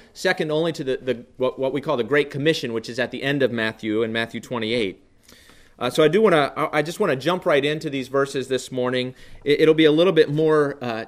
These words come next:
teaching than preaching this morning, if that, uh, distinction makes sense. And, uh, I should say also, there are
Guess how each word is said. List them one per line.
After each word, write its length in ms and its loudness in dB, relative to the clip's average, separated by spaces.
teaching 500 -2
than 160 -2
preaching 520 -4
this 180 -8
morning, 300 -4
if 100 -8
that, 360 -2
uh, 220 -4
distinction 880 -4
makes 220 -2
sense. 380 -6
And, 260 2
uh, 260 4
I 100 -4
should 220 0
say 200 6
also, 400 2
there 180 2
are 240 2